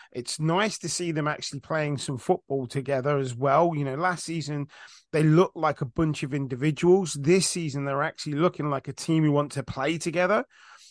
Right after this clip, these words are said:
You know, I mean, you may have said that last season, but when you look, watch it and you break it down, it was very individual performances.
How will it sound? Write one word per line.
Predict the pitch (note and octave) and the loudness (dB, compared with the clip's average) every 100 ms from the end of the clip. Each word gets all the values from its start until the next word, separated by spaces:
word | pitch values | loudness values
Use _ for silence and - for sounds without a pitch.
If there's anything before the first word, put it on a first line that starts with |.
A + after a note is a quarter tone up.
| _ _ _ | _ _ _
You | E3 | -4
know, | D#3 D3+ E3 - | 0 0 0 0
I | E3+ | 0
mean, | G3 G3 F#3+ - | 2 2 0 -4
you | F#3+ | -4
may | E3+ D#3+ | 0 0
have | D3+ | 0
said | E3+ | -2
that | D3+ C#3+ | -2 2
last | G3+ F3 | 2 0
season, | F3 C#3 D3 | -6 -8 -10
but | B2+ A#2 | -10 -4
when | F#3 | 2
you | F3+ | 4
look, | G3 - | 4 2
watch | F#3 E3+ | -4 -4
it | F3 | -6
and | D3 | -6
you | D3+ | -4
break | C3+ E3 D#3+ | -2 -2 -4
it | D3+ | -4
down, | F#3+ G3 D#3 | -2 -2 -2
it | |
was | C3+ | -4
very | B2 C#3 E3 | -10 -8 -4
individual | D#3+ D3 D3+ C#3+ C#3+ | -4 -4 -6 -4 -6
performances. | C3 A#2+ D#3+ D3+ C#3+ B2 | -8 -6 -2 -2 -4 -10